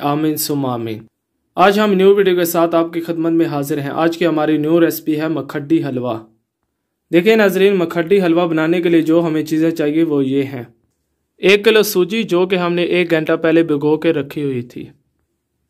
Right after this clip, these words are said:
तीन कप चीनी, एक प्याली घी, हस्बे ज़रूरत कटा हुआ नारियल, हस्बे ज़रूरत मेवा,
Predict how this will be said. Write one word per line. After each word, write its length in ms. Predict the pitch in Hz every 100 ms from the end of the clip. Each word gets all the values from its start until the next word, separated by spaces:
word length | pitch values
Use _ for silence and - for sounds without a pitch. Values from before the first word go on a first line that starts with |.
| _
तीन 240 | 190 202 214
कप 200 | 202 190
चीनी, 380 | - 196 208 240 240 _ _ _ _ _ _ _
एक 240 | 185 202 202
प्याली 260 | 202 190
घी, 200 | 156 175 214 214 _ _ _ _ _
हस्बे 340 | - 160 202 226
ज़रूरत 420 | 196 196 202 208 -
कटा 200 | - 196
हुआ 200 | 190 165
नारियल, 480 | 147 147 156 190 196 - _ -
हस्बे 300 | 160 - 208
ज़रूरत 400 | 190 185 190 196
मेवा, 300 | 160 151 165